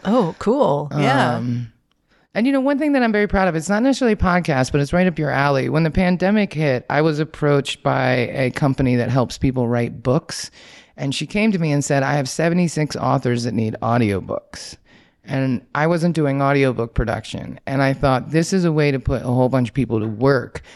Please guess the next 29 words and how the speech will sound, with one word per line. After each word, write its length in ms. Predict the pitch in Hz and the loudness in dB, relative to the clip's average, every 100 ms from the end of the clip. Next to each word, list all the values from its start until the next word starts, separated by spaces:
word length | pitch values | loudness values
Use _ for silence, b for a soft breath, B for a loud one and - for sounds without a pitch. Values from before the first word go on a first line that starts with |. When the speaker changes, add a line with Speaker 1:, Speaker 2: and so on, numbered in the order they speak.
| B | B
Speaker 2:
who 180 | - 143 | 0 0
have 360 | 113 139 127 | 0 0 0
home 240 | 123 135 127 | 2 2 0
studios 540 | - 131 151 131 110 | 0 -2 2 2 0
like 220 | 110 - | -4 -2
you 320 | 110 101 104 117 B B B - | 0 2 0 -2 B B B -8
in 180 | 143 135 | -2 0
this 160 | 127 | 0
pandemic." 480 | - 127 120 123 117 | 0 0 0 0 -2
And 140 | 123 135 | -4 -2
so 100 | 147 | 0
we 80 | 147 | -2
f-, 160 | - - 139 - | -4 -14 -16 -4
f-, 340 | 170 170 170 | 0 0 -2
formed 360 | - 170 170 170 | -2 0 2 0
an 100 | 143 | 0
audiobook 800 | 135 147 131 131 - 127 123 - _ b b b b b 147 | 2 2 2 0 2 2 0 -8 _ b b b b b -8
department 680 | 147 - - 147 - 127 120 | -6 -2 0 0 0 -2 -2
at 140 | 123 | 0
Heartcast 480 | 127 123 - 123 113 | 0 0 -2 -4 -2
Media. 460 | 131 131 117 113 107 | 0 2 0 -2 -4
And 120 | 123 | -6
I 100 | 123 127 | -4 -4
hired 480 | 131 143 151 147 | -2 0 2 0
a 40 | 131 | -2
friend 240 | - 139 | 0 0
of 40 | 135 | 2
mine 140 | 123 | 2
who's 320 | 127 120 120 | 0 0 -6